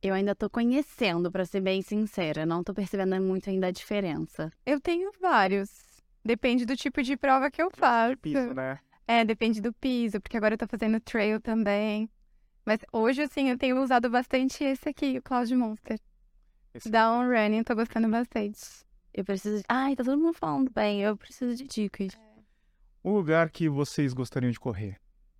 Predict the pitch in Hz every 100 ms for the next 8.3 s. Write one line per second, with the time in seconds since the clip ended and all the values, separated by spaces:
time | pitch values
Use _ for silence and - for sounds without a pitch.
0 | _ _ _ _ _ _ _ _ - 190
1 | 196 196 196 202 196 190 185 190 190 190
2 | 185 208 185 - 190 185 - 185 175 160
3 | 175 _ _ _ _ _ _ _ _ _
4 | 214 196 175 _ - _ _ _ _ _
5 | _ - 127 123 120 117 110 117 131 117
6 | 107 - - _ _ _ _ _ _ _
7 | _ _ _ - 127 120 113 120 110 156
8 | 220 165